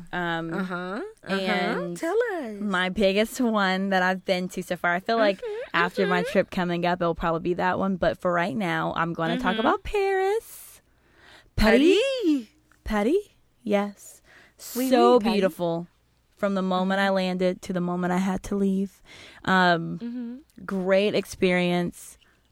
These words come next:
Speaker 1: I ate so many croissant, croissant. And,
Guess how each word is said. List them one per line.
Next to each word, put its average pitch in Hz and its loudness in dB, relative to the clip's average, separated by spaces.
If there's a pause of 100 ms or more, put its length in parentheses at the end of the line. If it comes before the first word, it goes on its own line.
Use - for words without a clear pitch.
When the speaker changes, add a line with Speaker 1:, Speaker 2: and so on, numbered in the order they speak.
(120)
Speaker 1:
I 175 4
ate 185 4
so 185 4
many 190 -2
croissant, - -6 (460)
croissant. - -4 (800)
And, 202 0